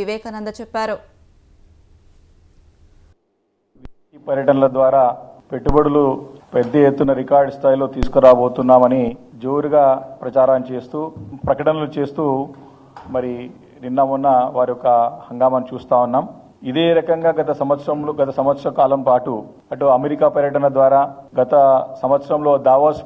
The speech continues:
Speaker 2: పర్యటనల ద్వారా రికార్డు స్థాయిలో పెట్టుబడులు తీసుకొచ్చా-, తీసుకొచ్చే, మరి తీసుకొచ్చాము అని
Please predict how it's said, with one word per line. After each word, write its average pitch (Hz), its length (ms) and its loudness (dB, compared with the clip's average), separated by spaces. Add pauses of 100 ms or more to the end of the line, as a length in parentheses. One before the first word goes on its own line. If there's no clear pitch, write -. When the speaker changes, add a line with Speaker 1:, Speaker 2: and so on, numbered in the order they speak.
Speaker 2:
పర్యటనల 135 420 0
ద్వారా 131 260 4 (800)
రికార్డు 165 380 2
స్థాయిలో 151 300 2 (120)
పెట్టుబడులు 143 500 -4
తీసుకొచ్చా-, 139 720 -6 (100)
తీసుకొచ్చే, 139 500 -8 (920)
మరి 131 140 -2 (140)
తీసుకొచ్చాము 147 720 0
అని 156 160 -2